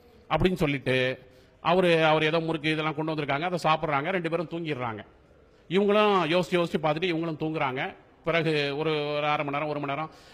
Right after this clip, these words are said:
அஹ், எல்லாம் தாண்டி மாயவரத்துல அவங்க இறங்க போறாங்க. அப்போ வந்து திரும்பி இவர் வந்து கேட்கிறார்,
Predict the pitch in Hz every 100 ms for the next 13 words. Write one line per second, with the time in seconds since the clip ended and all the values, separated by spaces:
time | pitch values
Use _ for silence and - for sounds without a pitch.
0 | - 151 160 160 160 151 156 165 170 147
1 | 170 151 156 160 143 143 160 139 131 120
2 | 107 - - 151 156 165 170 175 196 190
3 | 170 123 - - 139 139 - 139 135 104